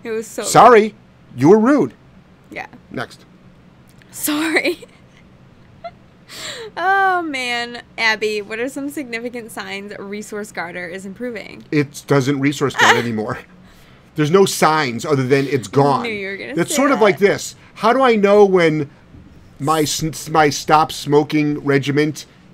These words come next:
Speaker 2: is working? You've stopped smoking. How do I know when my alcohol problem is going away? You've stopped drinking. How do I know when resource guarding is getting better? The dog doesn't resource guard anymore.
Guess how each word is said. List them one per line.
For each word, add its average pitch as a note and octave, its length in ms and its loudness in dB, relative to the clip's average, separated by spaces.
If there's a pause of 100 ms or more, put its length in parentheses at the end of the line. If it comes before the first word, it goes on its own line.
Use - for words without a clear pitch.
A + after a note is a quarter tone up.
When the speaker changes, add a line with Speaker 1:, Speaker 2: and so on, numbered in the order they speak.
(140)
Speaker 2:
is C3 160 -2
working? F#3+ 540 2 (380)
You've C#3 260 0
stopped - 560 -2 (120)
smoking. C#3+ 840 0 (500)
How E3+ 140 0
do G3+ 100 4
I G3 120 4
know F#3 280 4
when D3+ 420 2 (200)
my C#3+ 380 0
alcohol D#3 880 0 (260)
problem D#3+ 540 2 (180)
is B2 140 -8
going D3+ 300 2
away? D3+ 500 2 (120)
You've C#3 180 -2
stopped - 540 0
drinking. C3 580 -2 (460)
How E3 140 -4
do F#3 80 2
I F3 100 0
know E3+ 180 0
when C#3+ 180 0
resource D#3 360 -4
guarding E3 520 -4 (100)
is A#2+ 140 -10
getting D3 240 0
better? D#3 440 -2 (160)
The C3 80 -2
dog C#3+ 320 0
doesn't C#3 300 -2
resource C3 400 -6
guard A#2+ 220 -8
anymore. G#2+ 440 -14